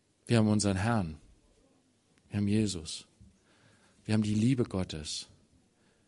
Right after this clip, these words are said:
Über die letzte Zeit wird uns gesagt, die Liebe wird in vielen erkalten. Warum?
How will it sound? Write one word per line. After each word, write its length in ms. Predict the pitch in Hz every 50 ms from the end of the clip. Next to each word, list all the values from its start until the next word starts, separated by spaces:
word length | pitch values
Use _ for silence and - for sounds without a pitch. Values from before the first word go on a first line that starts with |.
| _ _ _ _ _ _ _ _ _ _ _ _ _ _ _ _
Über 160 | - 120 127
die 120 | 123 127 123
letzte 300 | 127 147 151 - - 160
Zeit 360 | - - 156 151 151 147 -
wird 100 | 156 147
uns 180 | 147 143 131 -
gesagt, 300 | - 123 139 143 139 -
die 60 | 147
Liebe 380 | 123 127 143 160 151 147 123
wird 140 | 127 135 -
in 120 | 139 123 113
vielen 320 | - - - 147 143 139
erkalten. 580 | 127 117 - - 131 143 143 135 - 95 90 92
Warum? 380 | 101 101 - 147 123 87 80